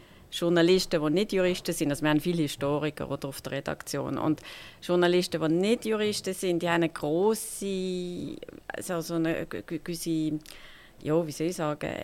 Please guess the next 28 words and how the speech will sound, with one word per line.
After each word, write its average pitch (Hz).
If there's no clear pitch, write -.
eh, -
nicht 151
eine -
Ehrfurcht, 156
aber 151
so 175
eine 160
gewisse 165
Reserviertheit 170
gegenüber 156
juristischen, 156
juristischen 165
Themen, 175
weil 156
sie -
das -
Gefühl 165
haben, 160
man 170
muss 180
Jurist 180
sein, 170
um 156
so 156
etwas 160
können 151
zu -
verstehen. 156